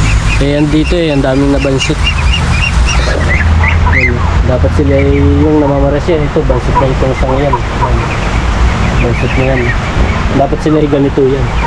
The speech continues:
Ito, ang laki niya. Yan. Ito, okay, okay pa ito. Ito, may maliit pa na dito,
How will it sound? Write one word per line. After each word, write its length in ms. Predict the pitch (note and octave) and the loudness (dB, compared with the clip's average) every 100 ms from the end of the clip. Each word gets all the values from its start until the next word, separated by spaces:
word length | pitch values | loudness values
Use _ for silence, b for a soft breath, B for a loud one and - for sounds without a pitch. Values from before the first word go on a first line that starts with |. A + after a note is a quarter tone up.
| - - | -2 -2
Ito, 160 | A#2+ - - | -2 -2 -4
ang 240 | A#2 B2 | -2 -2
laki 200 | C3 C3+ | -2 0
niya. 200 | C3+ C#3 - - - - - - - - - - - - - | 0 0 -4 -4 -4 -4 -4 -4 -4 -4 -4 -4 -2 0 0
Yan. 140 | A#2 - - - - | 0 -2 -2 -2 -2
Ito, 140 | - E3+ | 0 0
okay, 260 | B2 A#2+ B2 | 0 0 0
okay 160 | B2 B2+ B2+ | 0 0 -2
pa 40 | |
ito. 120 | B2+ B2+ B2 - - - - - - - - | -2 -2 0 0 0 -2 0 0 0 -2 0
Ito, 120 | F3 C#3 | 0 0
may 140 | B2+ C3+ | 0 0
maliit 320 | D3 D3+ D#3+ | 0 0 0
pa 80 | E3 | 0
na 480 | D#3+ D#3+ E3 E3 E3 | 0 0 0 0 0
dito, 160 | E3+ | 0